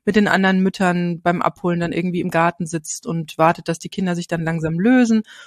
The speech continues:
und da in sehr nette Gespräche kommt. So war das bei uns. Da sind die ersten wirklich guten Freundschaften entstanden. Ja, das war sozusagen, äh, alles noch vor der Zeit der, des Alleinerziehendseins. Ähm,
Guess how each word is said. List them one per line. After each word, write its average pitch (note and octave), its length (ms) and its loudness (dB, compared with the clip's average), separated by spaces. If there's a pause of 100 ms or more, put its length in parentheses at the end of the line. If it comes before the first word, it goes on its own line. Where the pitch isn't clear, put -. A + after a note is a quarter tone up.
(100)
und G3 160 0
da F#3 180 4
in F3+ 120 2
sehr F3 100 0
nette F3+ 240 -2
Gespräche B3 540 0
kommt. G#3 260 -4
So - 80 -6
war F3 120 2
das E3 120 -2
bei - 160 -4
uns. B3 300 2
Da F#3+ 80 -4
sind F3+ 140 0
die E3+ 80 -2
ersten G3 280 -2
wirklich F3 300 -8
guten B3 260 -4
Freundschaften G#3 580 -4
entstanden. F#3 680 -4 (880)
Ja, D3+ 360 4
das G#3+ 280 2
war G#3+ 200 6
sozusagen, F#3 720 2
äh, F#3 60 0
alles F3 680 2
noch F#3+ 220 -2
vor A#3 460 6
der G3+ 200 4
Zeit F3+ 480 0
der, F3 280 0
des E3+ 180 0
Alleinerziehendseins. D#3+ 1400 -2
Ähm, E3+ 500 -2